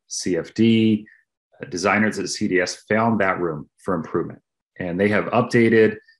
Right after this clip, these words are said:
this design by upda-, updating their manufacturing technology. And they are leveraging the geometric freedoms created by advanced metal additive manufacturing, or you may also know this as metal three D printing. So today we're joined by C D S,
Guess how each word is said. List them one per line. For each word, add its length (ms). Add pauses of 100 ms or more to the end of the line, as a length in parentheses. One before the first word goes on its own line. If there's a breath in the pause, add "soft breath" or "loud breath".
(160)
this 160
design 720
by 140
upda-, 460
updating 440
their 80
manufacturing 640
technology. 580 (160)
And 160
they 140
are 140
leveraging 580
the 60
geometric 440
freedoms 440
created 480
by 140
advanced 420
metal 160
additive 220
manufacturing, 720
or 380 (360 soft breath)
you 80
may 120
also 360
know 180
this 220
as 160
metal 240
three 240
D 60
printing. 360 (800 loud breath)
So 200
today 260
we're 120
joined 420
by 460 (160)
C 240
D 160
S, 400